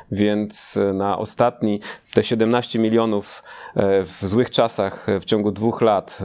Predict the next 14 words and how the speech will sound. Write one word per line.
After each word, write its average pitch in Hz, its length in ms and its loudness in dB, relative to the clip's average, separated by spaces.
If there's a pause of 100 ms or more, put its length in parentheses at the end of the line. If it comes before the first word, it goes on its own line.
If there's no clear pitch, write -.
no 82 380 -4
to 107 120 0
była 107 200 2
rekordowo, 107 540 0
to 104 80 -4
był 104 180 0
rekordowy, 107 480 0 (140)
długi 110 380 0
czas - 540 -2
pozyskania 101 460 -2
kapitału 101 440 0
na 98 80 0
jeden 98 160 0
projekt, 104 420 2